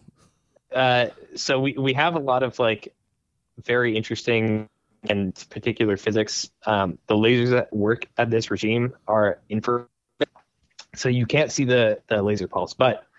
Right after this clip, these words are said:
<clears throat> the lasers are pumped with green lasers,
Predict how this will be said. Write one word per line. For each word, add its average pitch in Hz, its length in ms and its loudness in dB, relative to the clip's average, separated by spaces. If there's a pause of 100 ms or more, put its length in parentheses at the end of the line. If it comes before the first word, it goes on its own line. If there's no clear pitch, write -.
(220)
<clears throat> - 340 -14
the 110 460 2
lasers 123 400 4
are 113 160 2
pumped 131 440 -2 (140)
with 104 260 0
green 113 400 0 (300)
lasers, 127 460 -2